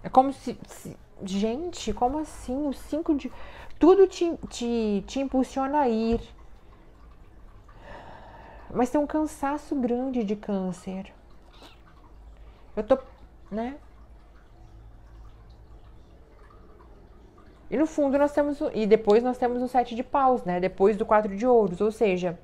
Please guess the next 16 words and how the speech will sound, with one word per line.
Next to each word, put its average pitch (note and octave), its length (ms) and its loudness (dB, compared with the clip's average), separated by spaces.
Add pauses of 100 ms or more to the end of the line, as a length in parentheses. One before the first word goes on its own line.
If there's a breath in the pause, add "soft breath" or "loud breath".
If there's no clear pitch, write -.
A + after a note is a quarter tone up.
(1200 loud breath)
por G#3+ 120 2
mais A#3+ 300 6
difícil C4 680 0
que A3 100 -4
pareça, F#3 540 2
por G#3+ 120 0
mais G#3+ 280 4
distante A#3+ 680 -2
que C4 100 -4
pareça A3 580 4
essa G#3 180 0
realização, F#3 840 0
por F#3+ 120 -4
mais G#3 240 2
distante A#3+ 560 -4
que, B3 100 -8